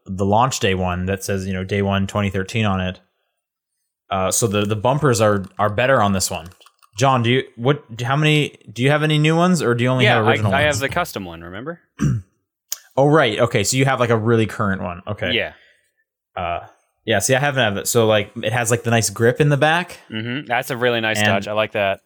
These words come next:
Speaker 1: And the, uh, what I'm a big fan of is the headphone jack.
Speaker 2: Oh,
Speaker 1: 'Cause
Speaker 2: yeah,
Speaker 1: I had
Speaker 2: that
Speaker 1: to keep
Speaker 2: too.
Speaker 1: using the,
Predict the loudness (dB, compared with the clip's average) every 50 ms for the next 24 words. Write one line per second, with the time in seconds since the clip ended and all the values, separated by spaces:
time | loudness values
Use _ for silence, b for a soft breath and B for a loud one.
0 | _ _ _ _ -4 -2 -2 0 2 2 2 4 4 4 4 2 0 -2 -6 -14
1 | -18 -14 -4 0 2 2 4 2 2 0 0 -2 -2 -2 -2 -2 -2 -2 0 0
2 | 0 0 0 0 0 0 -2 -2 -2 -2 -2 -2 -2 -4 -2 -2 -2 -2 -2 -2
3 | -2 -2 -2 -2 -2 -2 -2 -4 -6 -10 _ _ _ _ _ _ _ _ _ _
4 | _ _ _ _ _ _ _ _ _ _ _ _ _ _ _ -4 0 2 4 4
5 | 4 4 4 2 0 0 -2 -2 -2 0 0 0 0 2 2 2 2 2 2 0
6 | 0 -2 -4 -8 _ _ _ _ _ _ _ -4 0 2 2 2 2 0 0 -2
7 | -4 -6